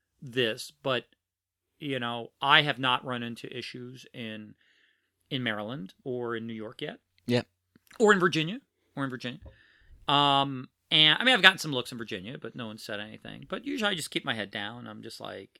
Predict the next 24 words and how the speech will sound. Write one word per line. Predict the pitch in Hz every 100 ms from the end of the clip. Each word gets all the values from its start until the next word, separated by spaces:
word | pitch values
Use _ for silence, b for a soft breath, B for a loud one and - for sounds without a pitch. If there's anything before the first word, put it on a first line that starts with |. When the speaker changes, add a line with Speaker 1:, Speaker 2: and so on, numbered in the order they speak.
| -
Speaker 1:
you | 120
know, | 110
I'm | 139 139
not | 165 165
this | 147 139 - b b b b -
open. | 208 180 110 92 101 -
I |
don't | 139 147
do | 160 143
the | 139
Homer | 156 160 147
Simpson | 180 175 160 135
hand | 170 185
gestures | 127 110 131 104 104 110
when | 117
I'm | 113
Speaker 2:
Right. | 143 127
Speaker 1:
about | 123 123 147 -
to | 135
enter | - 127 120
into, | 113 117 117 104 - b b b b
into | 120 107 104
a |
bathroom. | 151 175 113